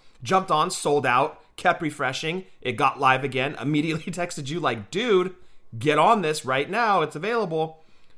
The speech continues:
Um, we got to talking to them about the Gobbledygooker and how it, every time they talked to a fan, the fan was like, "When are we getting the Gobbledygooker?"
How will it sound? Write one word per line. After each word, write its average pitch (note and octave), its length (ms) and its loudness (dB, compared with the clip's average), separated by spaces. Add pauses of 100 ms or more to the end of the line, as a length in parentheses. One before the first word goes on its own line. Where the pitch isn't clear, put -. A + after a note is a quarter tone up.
Um, C#3+ 380 6
we G3 100 2
got F#3 200 4
to F3 60 -6
talking D#3 360 -2
to E3 60 -8
them D3 100 -4
about C#3 160 -8
the C#3 60 -10
Gobbledygooker F3 640 -2 (280)
and E3 320 0
how F#3+ 280 2
it, E3+ 120 4 (400)
every A#3 300 2
time G3 480 2
they D#3 120 -2
talked E3 340 -2
to C#3+ 100 -2
a C#3 40 -4
fan, C#3 340 -4
the A2+ 60 -8
fan C#3 280 -6
was B2+ 160 -6
like, A2+ 260 -2 (320)
"When A2+ 160 -4
are C3 60 0
we C#3 100 2
getting C3+ 220 0
the C#3+ 80 -4
Gobbledygooker?" A2 680 -2